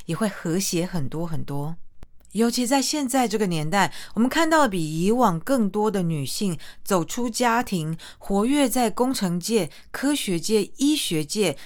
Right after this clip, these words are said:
政治、法律、科技等等，等等行业。那这些行业以往是全盘性的男性倾向的领域，它其实会导致我们的文化跟世界走向一种操作跟控制的方向。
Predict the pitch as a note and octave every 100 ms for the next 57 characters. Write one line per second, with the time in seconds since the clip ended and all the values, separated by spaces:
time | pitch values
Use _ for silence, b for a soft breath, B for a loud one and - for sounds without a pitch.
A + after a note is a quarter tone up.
0 | B - C#4 C4 C4 F#3 F#3 A#3+ - C#4+
1 | C#4 C4+ F#3 E3 F3+ F#3+ C#3 C#3 B B
2 | - A3+ C4+ E3 D3+ G3 G#3+ B2+ B B
3 | D#4 E4+ F4 B3+ A3+ C#4+ A#3+ F3+ G#3 C4
4 | G3+ F3 A3+ - F#3 F#3+ G3 E3 E3+ A#3+
5 | G3 E3+ E3 D3 - A3 G3 D3+ B2+ G#3
6 | E3 E3 D#3+ C3+ C3+ F#3+ C3+ B B B
7 | - D#4+ - A#3 G#3+ G#3 C4+ A#3 - E3+
8 | C#3+ - B3 F3+ D3+ C#3+ C#3+ D3+ D3+ D#3
9 | A3 G3+ G3+ G3+ G#3+ F3+ G3 E3+ - B
10 | B G3 E3 A#3+ A#3 G#3+ F3 C#3+ - A#3+
11 | C4+ C4 C4 F#3+ G3 - G3 F3 F3 C#3+
12 | E3+ E3+ - E3+